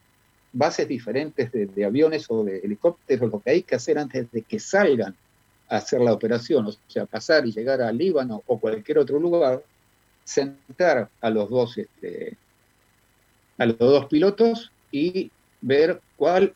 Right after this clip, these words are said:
es la forma en que se tienen que mirar unos a otros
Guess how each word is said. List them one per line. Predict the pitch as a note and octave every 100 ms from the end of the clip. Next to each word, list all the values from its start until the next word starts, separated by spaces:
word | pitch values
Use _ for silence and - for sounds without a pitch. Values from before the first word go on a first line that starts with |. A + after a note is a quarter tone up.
| -
es | D#3 E3+ - _ -
la | B2+ A#2+
forma | - A3 G3 F3+ E3+ F#3 -
en | C3 A#2+
que | B2
se | A2+ -
tienen | E3+ F3+ F3
que | C3+
mirar | C#3 C#3+ A#2 -
unos | E3+ D3+ B2+
a | A2
otros | C#3 F#3+ A3 A3